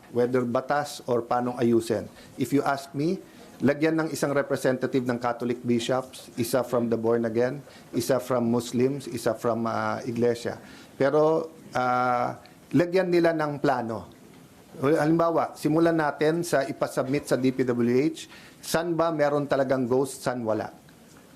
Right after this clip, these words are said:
Alin contractor ang definitely walang mabuting ginawa at alin yung iniimbestigahan pa? Pa-, pagka moving target tayo sa lahat ng gagawin natin, walang,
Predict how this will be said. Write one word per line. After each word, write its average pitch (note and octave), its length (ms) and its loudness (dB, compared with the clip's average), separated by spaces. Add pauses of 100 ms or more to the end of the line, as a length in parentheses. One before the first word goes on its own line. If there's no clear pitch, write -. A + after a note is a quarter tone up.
Alin E3 320 0
contractor D3+ 880 0
ang B2 400 -2 (520)
definitely D3+ 720 0
walang C3 320 2
mabuting B2+ 480 2
ginawa A#2 440 2
at - 240 -6
alin C3 360 2
yung C3+ 80 -2
iniimbestigahan A2+ 800 0
pa? G2+ 240 -2 (280)
Pa-, G#3 200 -2
pagka A3 360 0 (640)
moving F3 440 2
target C#3+ 400 0
tayo A#2+ 240 0
sa A#2+ 160 0
lahat A#2 200 -2
ng B2 120 -2
gagawin A2+ 360 2
natin, G#2+ 360 -2
walang, E3+ 520 -2